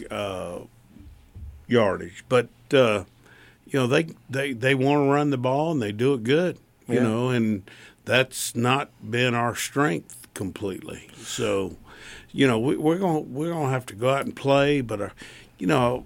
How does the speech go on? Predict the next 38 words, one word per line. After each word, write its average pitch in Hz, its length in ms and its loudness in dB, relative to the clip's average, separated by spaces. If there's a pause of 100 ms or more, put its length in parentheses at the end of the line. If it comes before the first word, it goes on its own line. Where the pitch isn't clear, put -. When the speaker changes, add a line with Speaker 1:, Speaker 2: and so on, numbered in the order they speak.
(100)
Speaker 1:
I 139 140 2
like 101 400 0
our 76 180 -8
guys. 71 580 -10 (140)
I 110 60 -4
mean, 107 300 0
uh, 123 160 -2
we 156 240 -4
got 113 180 -2 (280)
guys 107 420 0
that 95 120 -8
wanna 110 300 -2
play, 123 720 0
and, 82 340 -10
uh, 82 240 -12 (800)
I, 131 140 0
I, 139 460 0
I, 160 60 -2 (260)
I - 40 0
think 170 340 -2
we'll 127 140 2
go 113 260 0
out 107 160 -4
and 117 100 -10
play. 101 360 -2
It's 107 180 -4
a 110 100 2
home 151 340 4
game, 143 760 0
and 80 320 -10 (160)
Speaker 2:
Senior 131 480 2
day. 110 320 0 (100)
Speaker 1:
it's 147 240 -4
senior 160 460 4
day. 139 320 2
We've 170 260 0
got 107 280 -6
some - 280 -12